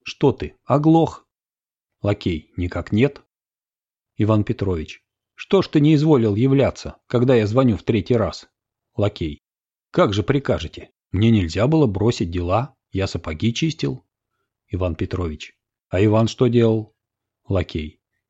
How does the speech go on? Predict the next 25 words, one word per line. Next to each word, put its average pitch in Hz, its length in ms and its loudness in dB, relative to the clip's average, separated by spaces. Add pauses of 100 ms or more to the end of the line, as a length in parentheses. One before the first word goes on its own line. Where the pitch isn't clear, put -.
«Иван 117 360 2
мел 147 240 2
комнату, 131 680 0
а - 120 -8
потом 110 320 -2
пошел 113 300 -2
в 135 60 -6
конюшню». 120 560 -2 (1300)
Иван 98 280 0
Петрович: 92 640 -6 (200)
«Подай 139 280 2
сюда 87 240 -6
собачку». 90 560 -8 (1040)
Лакей 95 340 2
приносит 98 520 -4
собачку. - 600 -8 (800)
«Зюзюшка, 110 960 4
Зюзюшка, 127 1080 4
а, 104 340 2
Зюзюшка, 131 1080 2 (180)
вот 110 340 2
я 120 120 2
тебе 110 240 2
бумажку 107 580 2
привяжу». 110 600 0